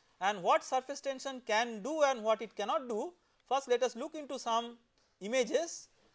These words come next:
before we go on to the more mathematical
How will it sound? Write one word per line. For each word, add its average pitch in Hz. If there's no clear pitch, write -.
before 233
we 233
go 220
on 226
to 226
the 190
more 226
mathematical 208